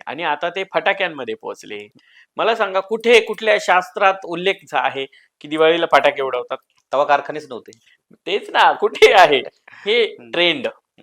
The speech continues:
Speaker 2: ट्रेंड फॉलो करतात.
Speaker 1: ट्रेंड फॉलो करतात, बस. आणि हे ठीक आहे, चला, ट्रेंड प्रमाणे दुनिया बदल रही है, बदलना चाहिए.
Speaker 2: मला सगळ्यात महत्त्वाचा प्रश्न विचार, लक्ष्मी पूजन कसं करायला पाहिजे? त्याचं वेळ आणि त्याचा विधी कसा करायला पाहिजे?
Speaker 1: लक्ष्मी पूजनाचा प्रत्येक वेळी मी सांगितलं, नक्षत्र, ग्रह, ताऱ्यांप्रमाणे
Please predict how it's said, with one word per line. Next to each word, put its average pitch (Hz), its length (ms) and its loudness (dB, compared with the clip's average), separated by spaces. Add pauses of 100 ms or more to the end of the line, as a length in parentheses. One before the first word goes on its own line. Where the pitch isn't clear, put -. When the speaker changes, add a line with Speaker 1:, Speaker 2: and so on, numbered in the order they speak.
(320)
Speaker 2:
ट्रेंड 123 240 -8
फॉलो 95 200 -10
करतात. - 320 -20
Speaker 1:
ट्रेंड 214 300 -8
फॉलो 110 180 -10
करतात, - 340 -20
बस. 151 280 -10 (340)
आणि 147 160 -10
हे - 240 -14
ठीक 233 260 -16
आहे, 202 60 -10
चला, 185 220 -6
ट्रेंड 165 340 -8
प्रमाणे 151 400 -8
दुनिया 135 360 -10
बदल 135 340 -8
रही 127 240 -10
है, 127 140 -12
बदलना 120 380 -10
चाहिए. 113 500 -20
Speaker 2:
मला 139 140 -8
सगळ्यात 147 340 -12
महत्त्वाचा 113 320 -18
प्रश्न 101 260 -20
विचार, - 220 -20 (340)
लक्ष्मी 147 500 -10
पूजन 147 340 -10 (160)
कसं 151 220 -6
करायला 98 320 -4
पाहिजे? 90 300 -18
त्याचं 101 300 -20 (280)
वेळ 104 260 -8
आणि 101 120 -10
त्याचा 110 200 -18
विधी 107 240 -20
कसा 117 220 -14
करायला 92 280 -18
पाहिजे? - 420 -16
Speaker 1:
लक्ष्मी 160 240 -12
पूजनाचा 151 540 -6
प्रत्येक 151 380 -8
वेळी 135 140 -14
मी 143 60 -16
सांगितलं, 139 420 -8
नक्षत्र, 143 540 -8
ग्रह, 131 380 -2
ताऱ्यांप्रमाणे 123 960 -4